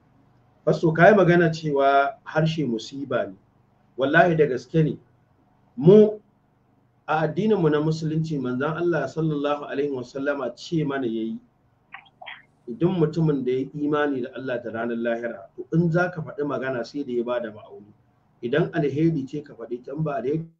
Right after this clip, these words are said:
ba ne, ka ja bakinka kai shiru. Bal ma hasali, harshe tana daga cikin gaba mafi hatsari da Allah ya faɗa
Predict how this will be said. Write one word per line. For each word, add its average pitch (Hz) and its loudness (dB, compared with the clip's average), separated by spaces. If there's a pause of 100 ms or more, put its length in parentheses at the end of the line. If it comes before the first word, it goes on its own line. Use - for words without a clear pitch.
(180)
ba 185 -2
ne, 156 -2
ka 123 -8
ja 127 -4
bakinka 113 -10
kai 92 -20
shiru. - -20 (720)
Bal 180 4
ma 196 6
hasali, 170 2 (580)
harshe 196 0
tana 175 2
daga 127 -2
cikin 160 -2
gaba 160 -2
mafi 147 -4
hatsari 139 -4
da 131 -6
Allah 139 -2
ya 131 -2
faɗa 127 -10